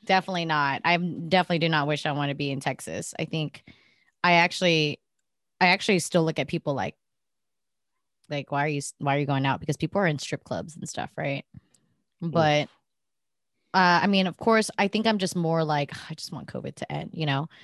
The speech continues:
Speaker 1: But
Speaker 2: Mm-hmm.
Speaker 1: at the same time, uh, I'm, I'm looking, I'm looking for new communities too. I'm just taking away from Gabriel's thing, you know?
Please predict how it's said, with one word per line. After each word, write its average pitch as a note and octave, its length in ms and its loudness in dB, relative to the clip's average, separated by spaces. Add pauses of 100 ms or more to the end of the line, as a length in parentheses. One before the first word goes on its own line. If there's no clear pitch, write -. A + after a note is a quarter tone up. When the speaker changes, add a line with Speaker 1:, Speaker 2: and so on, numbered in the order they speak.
(280)
Speaker 1:
But C#4+ 420 6
Speaker 2:
Mm-hmm. A2+ 220 2
Speaker 1:
at A3 120 4
the A3+ 80 2
same A3 240 2
time, G3+ 600 2 (2000)
uh, F3+ 340 4
I'm, F3+ 240 0
I'm F3+ 180 -2
looking, F3+ 520 -6
I'm F#3 160 -2
looking G3 340 -4
for F#3 180 0
new E3 140 0
communities D#3 640 -2
too. D#3 300 -4
I'm F#3 60 -6
just - 140 -12
taking D3+ 240 -2
away C#3+ 180 -4
from D3 200 -8
Gabriel's C#3 540 -6
thing, D3 440 -6
you E3 120 -10
know? C#3 300 -8